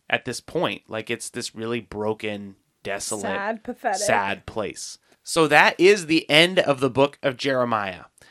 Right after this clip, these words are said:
Speaker 1: Uh, I have enjoyed the book of Jeremiah. You're probably sick of hearing me say that.
Speaker 2: Done with the emo prophet.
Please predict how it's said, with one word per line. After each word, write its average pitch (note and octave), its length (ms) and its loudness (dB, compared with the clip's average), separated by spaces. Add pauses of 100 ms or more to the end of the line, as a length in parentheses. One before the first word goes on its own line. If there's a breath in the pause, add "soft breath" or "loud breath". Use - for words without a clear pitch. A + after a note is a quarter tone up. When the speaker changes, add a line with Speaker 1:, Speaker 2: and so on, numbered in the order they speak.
(160 soft breath)
Speaker 1:
Uh, A2+ 240 2
I A#2+ 80 6
have B2+ 160 0
enjoyed B2 420 4
the C#3 60 -2
book B2 180 -4
of A#2+ 80 -6
Jeremiah. A2 460 -2
You're A2+ 100 -6
probably A2+ 200 -2
sick - 220 -10
of G#2 60 -10
hearing A2+ 160 -6
me G2 120 -12
say B2+ 320 0
that. G2 420 -8
Speaker 2:
Done G#3+ 240 -2
with B3+ 120 -4
the C4+ 180 -4
emo F#3+ 260 -4
prophet. F3+ 380 -6